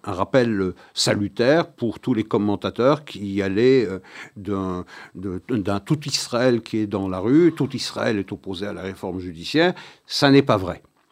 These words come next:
Euh, d'avoir pu, euh, convoquer dans les rues de Jérusalem six cent mille personnes, de trois cent mille à six cent mille, on connaît ces différences, euh, d'appréciation des, euh, participants à une manifestation, pas seulement en Israël, on le voit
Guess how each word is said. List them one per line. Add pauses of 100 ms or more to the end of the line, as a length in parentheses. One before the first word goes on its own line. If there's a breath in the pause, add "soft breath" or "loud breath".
(480 loud breath)
Euh,
d'avoir
pu,
euh, (100)
convoquer
dans
les
rues
de
Jérusalem
six
cent
mille
personnes, (380)
de
trois
cent
mille
à
six
cent
mille, (320 loud breath)
on
connaît
ces
différences,
euh,
d'appréciation
des, (380 loud breath)
euh,
participants
à
une
manifestation,
pas
seulement
en
Israël,
on
le
voit